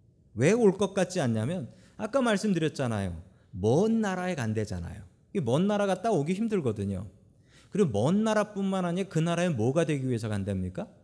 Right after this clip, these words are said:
왕이 되려고 간다면서요. 거기서 왕이 되면 거기서 살지 왜 와요?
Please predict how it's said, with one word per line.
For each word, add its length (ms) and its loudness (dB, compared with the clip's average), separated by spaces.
왕이 460 0
되려고 500 0
간다면서요. 680 -2
거기서 360 2
왕이 320 0
되면 180 -2
거기서 320 -4
살지 360 -6
왜 120 0
와요? 300 -4